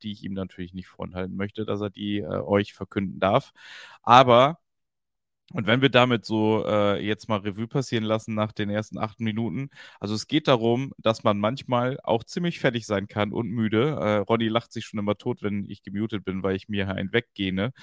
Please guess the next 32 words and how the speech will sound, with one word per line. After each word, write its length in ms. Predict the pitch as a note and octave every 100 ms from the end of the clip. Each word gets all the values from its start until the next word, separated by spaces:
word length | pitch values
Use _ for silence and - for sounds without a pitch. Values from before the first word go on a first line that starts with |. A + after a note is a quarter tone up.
| - - -
ähm, 340 | - F#2+ F#2 F#2 _ _
um 220 | A#2 A#2
elf 280 | - A2 G#2
Uhr 180 | G2 G#2 - _
sechzehn 800 | - A#2+ - - G#2+ G2+ G#2+ G2+
nach 400 | G#2+ G#2+ G2+ A#2 - -
fast 320 | - A#2 -
zehn 200 | - A#2
<laughs> 0 |
Stunden 460 | - C#3+ D#3 - F3
Schlaf. 540 | - B2+ G#2+ A2 C3 _ - - - - -
Ähm, 480 | G#2+ G#2+ A2 A2 - _ _ - - -
aber 300 | - C#3+ D#3+
das 200 | D3+ C#3+
kann 200 | - D3
man 120 | D#3 C#3+
ja 460 | B2 B2 D#3+ G3 _ _ _ _ _ -
mit 360 | A2+ A#2+ - -
mehr 320 | G#2+ A2+ C3+
Kollegen 800 | - A#2+ G#2 G#2+ A#2 C3+ F3 E3+ _ _ _
ausmerzen, 1040 | A2 A#2 C#3 - - G#2 F#2+ F#2+ - A2+
ja, 180 | A#2 A2
also 180 | A2 G2
wenn 120 | G#2
man 140 | A2 G2+
mal 140 | G2
selber 300 | G2+ B2 A#2+
nicht 200 | A2+ A#2+
so 100 | A2
gut 260 | G2 F#2+ -
drauf 240 | G#2+ A2+
ist, 300 | F#2+ C3+ -